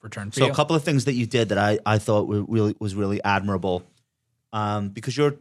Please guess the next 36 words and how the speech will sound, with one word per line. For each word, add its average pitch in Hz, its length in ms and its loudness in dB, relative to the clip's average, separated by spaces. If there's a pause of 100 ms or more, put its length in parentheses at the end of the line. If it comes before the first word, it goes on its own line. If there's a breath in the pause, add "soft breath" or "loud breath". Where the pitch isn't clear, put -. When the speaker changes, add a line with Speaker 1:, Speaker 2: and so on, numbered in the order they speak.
(120)
Speaker 2:
you're 135 140 0
trafficking 127 560 0
in 113 80 -2
a 104 80 -2
world 101 340 0
where, 98 340 0
like, 92 320 -6
the 107 120 -6
Andreessen 98 460 -8
people 92 260 -12
are 90 40 -10
talking 90 340 -10
to 92 120 -14
you, 87 160 -8 (480)
but 113 140 -6
you 120 160 -2
reserve 123 380 2
spots 101 460 0
for 95 300 0
readers 95 640 -4 (240)
of 98 140 -6
your, 92 380 2 (380 soft breath)
and 123 100 0
I 139 80 6
don't 131 120 2
know 123 160 4
if 113 80 0
they're 104 160 0
also 104 360 -2
venture 92 360 -6
capitalists 95 460 -4
already 95 400 -2 (120)
or 107 140 0
not. 95 400 0 (420 soft breath)
Like, 107 160 0
I'm, 104 240 2